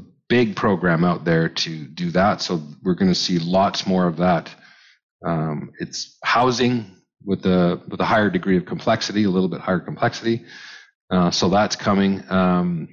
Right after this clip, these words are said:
we're gonna see a lot more demand for, uh,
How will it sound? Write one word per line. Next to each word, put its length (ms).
we're 80
gonna 120
see 140
a 80
lot 260
more 640
demand 500
for, 540
uh, 380